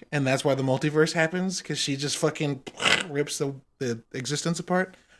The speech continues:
Amazing. Um, and the other one is that she's, you know, trapped in her own head trying to figure, trying to get, it's, it's all grief-based. I,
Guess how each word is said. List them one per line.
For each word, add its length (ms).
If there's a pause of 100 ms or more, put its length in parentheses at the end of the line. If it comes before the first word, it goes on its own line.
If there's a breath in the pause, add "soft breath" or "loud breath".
(200 soft breath)
Amazing. 420 (760)
Um, 520 (540)
and 140
the 80
other 160
one 140
is 180
that 260 (1200)
she's, 920 (1700)
you 140
know, 120
trapped 340
in 80
her 140
own 120
head 260
trying 160
to 80
figure, 440 (400)
trying 140
to 80
get, 220
it's, 240
it's 160
all 140
grief-based. 720
I, 140